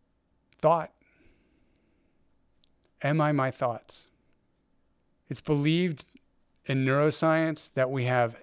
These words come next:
sixty thousand thoughts a day, and over ninety percent of them being subconscious,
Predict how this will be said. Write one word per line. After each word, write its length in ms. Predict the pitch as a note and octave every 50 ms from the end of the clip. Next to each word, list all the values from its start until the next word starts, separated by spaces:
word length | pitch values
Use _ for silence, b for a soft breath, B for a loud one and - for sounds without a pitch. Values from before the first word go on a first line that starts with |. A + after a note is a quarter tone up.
| -
sixty 920 | - - - - - F3+ F3+ - - - - - - E3+ E3+ E3+ D3 - _ b b b _ _ -
thousand 720 | D#3+ C#3+ C#3+ C#3 C#3 C#3+ C3 - D3 C#3 C3 C3 B2+ B2 _ _ _ _ _ -
thoughts 560 | C3 B2 B2 B2 B2 - - - - - - _ _ _ _ _ _ _ _ _ -
a 140 | D3 C#3 C3+
day, 380 | C3 B2 A2 G#2+ G#2+ - - _ _ _ _ _ _ _ _ _ _ _ _ _ _ _ _ _ _ _ _ _ _ _ _ _ _ _ _ _ _ _ _ _ _ _ -
and 400 | - C3+ C3 B2+ B2+ B2+ B2 A#2+ - _ - D4 C#4 _ _ _ -
over 280 | D#3+ C#3+ C3+ C3+ C3
ninety 520 | B2+ C3 C#3 D3+ E3 E3+ F3 F3 F3+ F3+ E3+
percent 480 | - - E3 - - - D#3 D3+ D3
of 100 | C3+ A#2+
them 260 | A#2 A#2 A#2 A#2 A2+ - - _ _ _ _ _ _ -
being 300 | B2+ C3 B2+ A#2+ A#2 G#2+
subconscious, 1040 | - - - C#3 C3+ C3 - - C#3 C3 B2 A2+ - - C3+ - - - - -